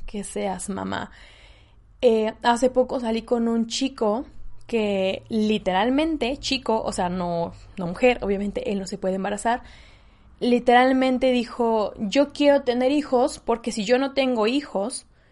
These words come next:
hijos, aparte varones, si yo no tengo hijos, mi apellido va a desaparecer. Soy el último hombre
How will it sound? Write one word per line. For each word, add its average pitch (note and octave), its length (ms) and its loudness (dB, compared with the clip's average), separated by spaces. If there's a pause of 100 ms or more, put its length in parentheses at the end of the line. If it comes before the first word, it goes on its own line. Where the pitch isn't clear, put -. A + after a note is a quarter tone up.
(200)
hijos, A#3+ 480 4
aparte G3+ 500 -2
varones, G3 680 0 (340)
si - 120 -12
yo A3+ 120 -2
no A#3 120 -2
tengo A#3 280 -2
hijos, A3 500 -4 (260)
mi C4 200 6
apellido C#4+ 720 4 (240)
va G3+ 240 4
a G3+ 120 -2
desaparecer. G3 880 -2
Soy A3 300 0
el G#3+ 180 2
último C#4+ 400 0
hombre A#3 580 0